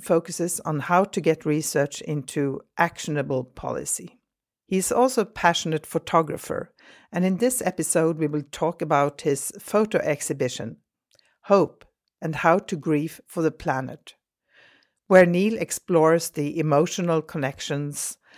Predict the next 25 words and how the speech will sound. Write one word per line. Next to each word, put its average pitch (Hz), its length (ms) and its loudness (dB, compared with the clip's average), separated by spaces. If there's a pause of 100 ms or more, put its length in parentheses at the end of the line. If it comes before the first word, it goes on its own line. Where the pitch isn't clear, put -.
(180)
that 151 220 0
science 165 600 2
researchers 143 800 0
and 131 220 -6
communicators 143 1080 -4 (140)
have 160 400 0
with 143 160 0
the 156 80 -8
planet 143 640 -10
and 160 100 -2
their 139 100 6
work 131 380 2
to 113 160 -4
preserve - 500 -8
it. - 220 -20 (1120)
In 196 140 -2
short, 247 420 2 (240)
uh, 185 180 0
Neil 196 300 2
wanted 180 340 0
to 170 100 -8
start 165 280 2
a - 20 -6
conversation 147 880 -2
about 139 440 0